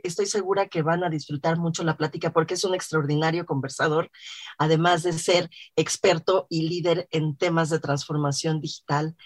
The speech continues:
y de seguridad digital, que está súper, no es que esté de moda, es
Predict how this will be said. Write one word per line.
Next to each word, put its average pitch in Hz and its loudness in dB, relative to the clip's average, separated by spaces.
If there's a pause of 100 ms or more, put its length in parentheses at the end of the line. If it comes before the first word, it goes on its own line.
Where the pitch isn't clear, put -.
(300)
y 160 0
de 156 4
seguridad 165 4 (160)
digital, 170 -2
que 165 -8
está 175 -2 (280)
súper, 254 2
no 226 4
es 254 2
que 214 -4
esté 233 2
de 202 4
moda, 170 0
es 160 -4